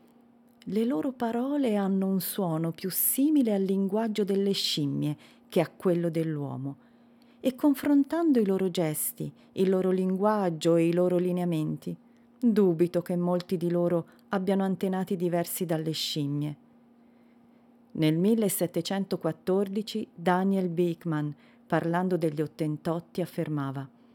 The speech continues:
"Questi sudici animali meritano a malapena di essere chiamati creature razionali." Il reverendo John Ovington,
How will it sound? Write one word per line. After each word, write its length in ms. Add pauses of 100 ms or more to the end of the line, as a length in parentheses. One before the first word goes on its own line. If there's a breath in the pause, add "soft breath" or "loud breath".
(760 loud breath)
"Questi 460
sudici 640
animali 580 (220 loud breath)
meritano 580
a 20
malapena 600
di 100
essere 440
chiamati 520
creature 640
razionali." 760 (760 soft breath)
Il 260
reverendo 560
John 220
Ovington, 600